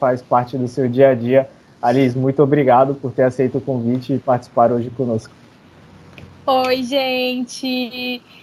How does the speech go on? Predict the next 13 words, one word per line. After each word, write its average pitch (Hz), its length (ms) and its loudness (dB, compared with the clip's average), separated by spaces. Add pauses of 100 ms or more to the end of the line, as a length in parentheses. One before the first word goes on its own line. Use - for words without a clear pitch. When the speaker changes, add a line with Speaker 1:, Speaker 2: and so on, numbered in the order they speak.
(160)
Speaker 2:
Olha, 247 300 4 (140)
eu 302 180 0
que - 80 -6
agradeço 247 560 0
o - 20 -20
convite, 214 400 -6
de 208 60 -6
verdade. 214 460 0
Eu, 208 120 -10
eu 226 160 -6
não 233 220 0
tava 294 220 2
esperando. 285 600 -2